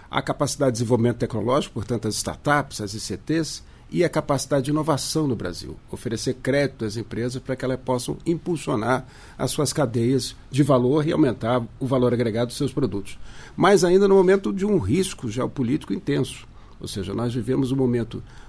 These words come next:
muito difuso a nível internacional, a ideia do multilateralismo se esgota e a percepção de que as políticas industriais devem estar cada vez mais retomadas. A finep também exerce o papel central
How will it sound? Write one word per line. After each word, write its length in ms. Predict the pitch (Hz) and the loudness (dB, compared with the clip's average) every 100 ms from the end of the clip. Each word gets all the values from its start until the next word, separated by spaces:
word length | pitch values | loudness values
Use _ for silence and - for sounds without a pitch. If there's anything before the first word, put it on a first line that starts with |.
| - | 0
muito 380 | 143 170 - 170 | 4 4 4 0
difuso 800 | 151 - - 208 220 113 104 - | 0 -4 -2 0 2 0 -4 -6
a 140 | 123 | -2
nível 240 | 123 123 120 | 0 0 0
internacional, 800 | 120 107 110 - 98 107 160 170 - - - - | -2 -2 -2 -4 -2 0 0 -2 -10 -20 -20 -2
a 80 | - | 4
ideia 360 | 147 151 139 120 | 6 8 6 4
do 100 | 123 | 2
multilateralismo 880 | 131 127 123 113 120 117 123 113 113 | -2 0 -2 0 0 0 0 -2 -4
se 160 | - | -4
esgota 600 | 127 110 113 143 - - - - - - - | -4 -2 0 0 -2 -6 -12 -16 -20 -14 2
e 80 | 156 | 4
a 60 | |
percepção 560 | 160 156 185 - 170 135 | 4 4 2 2 2 2
de 80 | - | 2
que 60 | |
as 100 | 135 | 0
políticas 480 | - 131 190 - 160 | 2 2 2 0 0
industriais 600 | 151 135 - 113 120 131 | 2 0 -2 -2 0 0
devem 240 | 135 143 143 | 0 0 0
estar 120 | 143 | -2
cada 220 | 139 123 | -4 -2
vez 180 | 117 113 | -2 -4
mais 280 | 117 123 107 | -4 -4 -2
retomadas. 840 | 120 127 202 175 120 80 - - - - | -4 -2 -2 -2 -4 -6 -12 -16 -16 -10
A 80 | |
finep 380 | - 120 117 117 | -6 -2 -2 -2
também 320 | 143 135 165 | 0 4 6
exerce 560 | 170 127 113 147 - - | 6 4 2 2 2 -4
o 40 | |
papel 380 | 127 113 - 113 | -6 -8 -6 -6
central 560 | 107 110 104 107 143 | -4 -6 -4 -2 -2